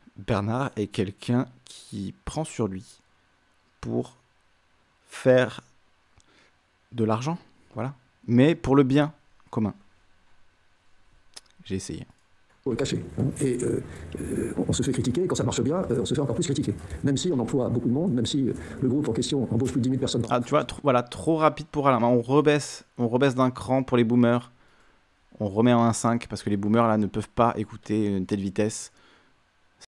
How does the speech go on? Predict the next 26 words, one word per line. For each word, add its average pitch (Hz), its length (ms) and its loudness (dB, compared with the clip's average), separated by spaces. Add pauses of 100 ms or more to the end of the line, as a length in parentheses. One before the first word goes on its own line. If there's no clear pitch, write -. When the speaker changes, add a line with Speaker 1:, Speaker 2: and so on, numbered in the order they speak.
Speaker 1:
suit 135 140 -2
plus, 120 400 -8
ça 107 140 -4
ne 110 40 -2
tourne 113 180 0
pas 127 100 2
assez 120 180 0
vite. 107 300 -6 (260)
Donc, 98 280 -6
euh, 98 120 0
vous 92 60 0
voyez, 98 220 0
je 123 60 -10
vous 104 120 -6
ai 117 40 0
dit, 123 120 -4
c'est - 140 -8
ça 135 120 0
le 120 40 -2
problème. 120 280 2
Quand - 200 -8
on 101 40 -8
regarde 110 200 2
en 107 80 0
fois 113 180 0
deux, 139 160 0